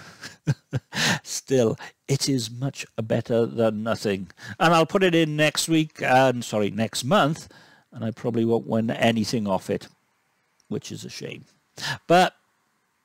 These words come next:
you know, every so often you do get happy. Ooh. Beer of the week. Abstract Lens, North Brewing Co. Eight percent alcohol by volume. Juicy,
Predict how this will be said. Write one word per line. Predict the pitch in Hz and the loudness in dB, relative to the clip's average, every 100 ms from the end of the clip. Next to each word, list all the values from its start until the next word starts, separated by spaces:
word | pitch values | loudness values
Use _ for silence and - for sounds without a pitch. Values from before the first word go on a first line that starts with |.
| 156 | -4
you | 208 185 | -2 0
know, | 127 156 | 0 2
every | 196 202 | 2 2
so | - 147 | 0 2
often | 139 - 160 147 | 2 0 -4 -2
you | 143 147 | 2 4
do | 143 165 | 6 6
get | 151 156 | 6 4
happy. | - 135 - 110 - _ _ 254 | 4 0 0 -2 -4 _ _ -2
Ooh. | 214 170 - _ _ _ _ _ _ _ _ _ _ _ _ _ _ _ _ _ _ _ _ _ | -2 -4 -8 _ _ _ _ _ _ _ _ _ _ _ _ _ _ _ _ _ _ _ _ _
Beer | 175 185 170 | 6 8 6
of | 120 | 4
the | 123 | 2
week. | 113 98 - _ _ _ _ - - | 2 -2 -8 _ _ _ _ -16 0
Abstract | 160 156 - 170 - | 2 2 2 2 4
Lens, | 160 143 107 95 - - - - | 4 4 2 -6 -8 -18 -16 -4
North | 147 165 - - | 2 2 2 2
Brewing | 147 147 135 | 4 6 2
Co. | - 117 104 92 - - - - - - _ - | 0 2 2 0 -10 -20 -20 -20 -20 -20 _ -6
Eight | 139 | -6
percent | - 135 135 127 | -4 -2 -2 0
alcohol | 131 123 117 131 | 0 0 2 2
by | 120 127 | 4 4
volume. | 123 139 143 156 151 175 156 - | 4 2 4 2 0 -4 -8 -4
Juicy, | 175 175 - 180 180 | 0 2 2 2 2